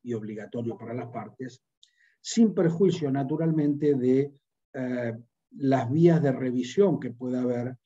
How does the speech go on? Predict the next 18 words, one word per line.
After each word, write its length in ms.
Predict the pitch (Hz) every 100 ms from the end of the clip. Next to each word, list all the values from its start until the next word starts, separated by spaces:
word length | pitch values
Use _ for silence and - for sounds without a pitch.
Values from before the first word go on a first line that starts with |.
| _ _
sobre 360 | - 117 120 123
esa 180 | 120
decisión, 760 | 117 113 117 113 123 104 113 120 _ _ _ _ _
tanto 760 | 151 160 165 165 151 165 -
revisión 480 | - 123 120 120 139
interna, 720 | 135 123 123 170 165 117 107 -
si 220 | - 107
está 240 | - 127
previsto, 760 | 117 127 139 120 - 131 135 - _ _
a 120 | -
través 300 | 110 113 120
de 60 | 120
una 160 | 117 117
especie 420 | 143 123 - 117
de 100 | 110
segunda 500 | - 110 123 127 117
instancia 440 | - 117 117 147
arbitral, 520 | 151 165 156 135 139